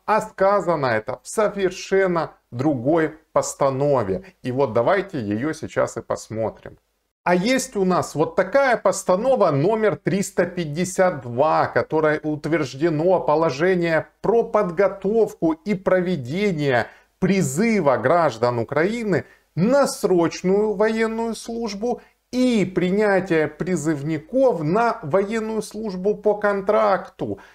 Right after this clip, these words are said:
И, конечно, вы скажете, что? Стоп, а сейчас же ж идет вопрос мобилизации. А где здесь про мобилизацию? А нет здесь про мобилизацию. Здесь только про два вида службы.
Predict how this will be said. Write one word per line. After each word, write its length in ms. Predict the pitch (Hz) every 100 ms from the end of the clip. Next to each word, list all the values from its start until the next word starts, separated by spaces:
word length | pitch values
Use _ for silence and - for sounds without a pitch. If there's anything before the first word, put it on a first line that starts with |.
| _
И, 60 | -
конечно, 460 | - 233 220 - 156
вы 140 | 151
скажете, 580 | 147 151 135 127 117 135
что? 540 | - - 233 247 - _
Стоп, 500 | - - 143 - -
а 240 | 113 110
сейчас 420 | 107 117 - 135 127
же 100 | 143
ж 120 | 175
идет 340 | 160 196 196 190
вопрос 440 | 202 208 220 214
мобилизации. 840 | 214 214 220 226 202 233 196 - 147
А 100 | 160
где 340 | 170 185 269
здесь 280 | 202 208 196
про 160 | 196
мобилизацию? 1040 | 185 185 170 175 175 156 139 117 - 104 95 - _
А 160 | 98 123
нет 440 | 123 104 151 175
здесь 280 | 143 160 -
про 180 | 156 151
мобилизацию. 1080 | 147 139 147 147 127 135 107 - 113 98 - _
Здесь 400 | 110 120 175 175
только 500 | 180 180 165 165 139 - -
про 180 | 170 156
два 440 | 127 151 190 190
вида 420 | 170 175 160 160
службы. 760 | 156 165 165 147 117 107 104